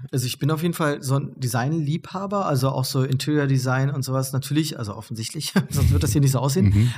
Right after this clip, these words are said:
Speaker 1: Aber es war mir halt auch wichtig, dass es im Restaurant direkt so rüberkommt. Deswegen, ich habe auch immer, das, ich sagte eben D I Y im alten Restaurant, aber das war auch schon immer sehr, da habe ich schon sehr, sehr viel Wert drauf gelegt, ne? Also da habe ich auch sehr, sehr viel in die Renovierung immer wieder reingesteckt, immer wieder einen neuen Boden mal gemacht und dann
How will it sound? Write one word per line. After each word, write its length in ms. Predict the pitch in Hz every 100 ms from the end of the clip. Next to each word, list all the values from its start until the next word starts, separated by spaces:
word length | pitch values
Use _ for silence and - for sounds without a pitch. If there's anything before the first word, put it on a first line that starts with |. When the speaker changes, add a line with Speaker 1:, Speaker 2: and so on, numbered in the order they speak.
| -
Speaker 1:
Aber 140 | 147
es 80 | 143
war 80 | 170
mir 100 | 175
halt 100 | 156
auch 100 | 135
wichtig, 240 | 180 -
dass 180 | 160 139
es 140 | 143
im 200 | - 151
Restaurant 460 | 135 135 139 135 170
direkt 220 | 135 123
so 80 | 127
rüberkommt. 520 | 156 147 - 101 101 _
Deswegen, 160 | 143
ich 60 | 139
habe 120 | 156
auch 100 | -
immer, 300 | - 160 151
das, 180 | 151 -
ich 100 | 139
sagte 240 | 131 127 135
eben 420 | 131 131 135 135
D 120 | 135
I 140 | 120
Y 280 | 120 107 127
im 200 | 147 123
alten 240 | 127 143 160
Restaurant, 440 | 147 147 143 147
aber 120 | 131
das 140 | 127 147
war 100 | -
auch 100 | 160
schon 320 | - 175 165
immer 300 | 160 156 156
sehr, 460 | 143 143 139 143 131 -
da 80 |
habe 100 | 135
ich 60 | 139
schon 120 | 156
sehr, 120 | 143
sehr 100 | 139 135
viel 140 | 143
Wert 180 | 143 151
drauf 200 | 135 -
gelegt, 300 | 104 107 -
ne? 100 | 127
Also 180 | 127 127
da 80 | 123
habe 100 | 135
ich 80 |
auch 120 | 135 135
sehr, 160 | 143
sehr 120 | 135
viel 220 | 135 151 139
in 100 | 139
die 80 | 127
Renovierung 580 | 127 123 127 151 143 143
immer 200 | 135 127
wieder 160 | 127
reingesteckt, 400 | 120 123 117 127
immer 180 | 135 123
wieder 140 | 117 113
einen 80 |
neuen 200 | 107 113
Boden 320 | 110 135 139 123
mal 240 | 117 117
gemacht 420 | 117 117 117 -
und 160 | 110 101
dann 300 | 110 110